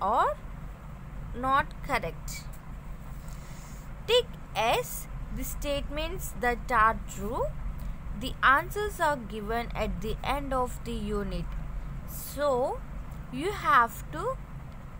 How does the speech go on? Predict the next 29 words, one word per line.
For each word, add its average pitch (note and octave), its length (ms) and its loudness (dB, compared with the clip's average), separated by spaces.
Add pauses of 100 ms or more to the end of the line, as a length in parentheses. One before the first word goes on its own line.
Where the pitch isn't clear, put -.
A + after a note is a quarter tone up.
(240)
tick A#4 160 4 (1200)
correct. - 680 0 (120)
You B3 200 -6
have B3+ 360 2
to, C#4 60 -6 (360)
uh, A3 360 -2 (180)
tick - 160 -2 (640)
correct C4+ 640 -2 (960)
mark A#3+ 380 4 (180)
if A#3 220 -6
the D4+ 300 -8 (420)
statement E4+ 880 -4
that B3 280 0
you A#3 240 -4
think C#4 280 -6
it A3 140 -6
is C4 380 -6
true, G3 220 -6 (840)
and G#3+ 240 -4
the A#3 200 -4
answers C#4 480 0
are D#4 80 0
given A3+ 440 -4
at G3+ 160 -6
the G#3 180 -4
end F#3+ 180 -2
of F3+ 280 -4
the A3 60 -6
unit. A3+ 420 -6